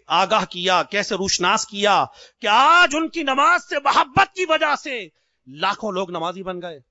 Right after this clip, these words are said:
نمازیں سکھائی نا لوگوں کو، اور یہ جو نماز کے احکام ہے، سبحان اللہ،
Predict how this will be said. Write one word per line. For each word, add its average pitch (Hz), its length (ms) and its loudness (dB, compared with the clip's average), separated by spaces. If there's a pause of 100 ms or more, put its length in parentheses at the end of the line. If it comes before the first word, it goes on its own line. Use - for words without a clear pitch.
(1200)
نمازیں 180 480 -4
سکھائی 214 400 -6
نا 294 80 -6
لوگوں 202 280 -6
کو، 135 180 -14 (1000)
اور - 80 -14
یہ 180 200 -4
جو 202 120 -6
نماز 190 340 -2
کے 208 80 -10
احکام 208 440 -4
ہے، 147 140 -12 (1120)
سبحان 180 380 -6
اللہ، 180 260 -2